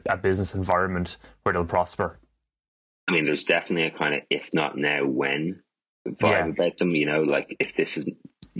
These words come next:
Speaker 2: the big kind of long play with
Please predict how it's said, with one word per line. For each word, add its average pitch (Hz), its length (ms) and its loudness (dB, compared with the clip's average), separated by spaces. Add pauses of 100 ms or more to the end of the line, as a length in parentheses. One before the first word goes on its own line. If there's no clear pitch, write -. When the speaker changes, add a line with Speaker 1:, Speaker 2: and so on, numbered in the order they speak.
(680)
Speaker 2:
the 92 100 2
big 101 320 0
kind 82 280 0
of 71 120 -2 (520)
long 73 500 2
play 71 340 0
with 71 300 -2